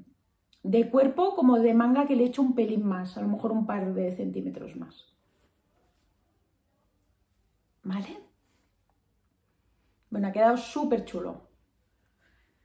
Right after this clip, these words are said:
Os voy a explicar porque creo que en el podcast anterior ya os lo conté,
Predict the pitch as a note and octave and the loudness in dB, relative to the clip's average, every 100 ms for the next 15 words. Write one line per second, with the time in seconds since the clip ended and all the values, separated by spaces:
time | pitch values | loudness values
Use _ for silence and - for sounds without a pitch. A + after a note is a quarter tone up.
0 | _ _ _ _ _ _ _ _ _ - | _ _ _ _ _ _ _ _ _ -4
1 | B3+ A#3 E4 A4+ - F#4 F#4+ F#4 E4+ E4 | -2 0 0 0 -2 -4 0 2 2 0
2 | - C4 B3+ B3+ A3+ G#3+ F#3+ F#3+ - - | 0 -2 0 0 0 0 -4 -4 -8 -14
3 | - _ _ _ _ _ _ _ _ _ | -20 _ _ _ _ _ _ _ _ _
4 | - D4 G4+ A4 E4+ - B3+ - E4 D#4 | -2 -2 0 0 2 2 0 -2 -4 0
5 | B3+ A#3 G#3+ A#3+ D4 D4 G#3 A3+ A3+ C4+ | 0 2 2 0 -2 -4 0 0 0 -2
6 | C4+ G3 F#3 F3 - | -2 -6 -8 -10 -14